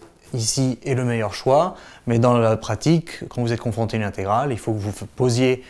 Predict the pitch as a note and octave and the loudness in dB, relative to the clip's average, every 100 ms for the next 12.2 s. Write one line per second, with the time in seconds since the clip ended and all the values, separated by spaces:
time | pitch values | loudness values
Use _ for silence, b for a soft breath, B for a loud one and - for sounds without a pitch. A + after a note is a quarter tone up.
0 | B B B B2+ A2+ - C#3 C3 A#2+ A#2 | B B B -4 -4 0 2 2 0 0
1 | A2 G#2+ C3+ D#3 - G#2+ A2 A2+ A2+ A#2 | 0 2 0 -2 -2 -2 0 0 0 0
2 | A2 - A2+ G#2+ - G#2+ A#2 A2 A2 G2+ | -2 -4 -2 -2 -2 -2 0 0 -2 -4
3 | A2 - - G2 - B2+ D#3 - - A#2+ | -6 -8 -10 -10 -6 -6 -8 -8 -2 0
4 | A2+ G#2+ G#2 B2+ D#3+ - - C3+ B2+ A2 | 0 -2 0 2 2 -4 -8 -2 0 0
5 | - A#2 A#2+ D#3+ B B B B - G#2+ | 0 2 2 0 B B B B -8 -2
6 | G#2+ C3 B2+ A#2+ A2+ G#2+ G2+ - G#2+ A2+ | 0 0 -2 -6 -4 -4 -2 -2 -2 -4
7 | - C#3 A#2 F#2+ B2+ A#2 A2 G#2 F2+ G#2+ | -4 -2 -2 -4 -4 -6 -6 -10 -12 -16
8 | B B B B B B B _ C3+ C#3 | B B B B B B B _ 6 8
9 | E3 - F3+ D#3+ B B B B B B | 8 6 6 4 B B B B B B
10 | B - C3+ A#2+ D3+ D3+ D3+ D3 C3+ - | B -10 0 6 6 6 4 4 2 -4
11 | - - - A#2 C3+ B2+ C3 C3 B2 - | -20 -14 -8 -4 -2 0 4 4 2 0
12 | C3 | 0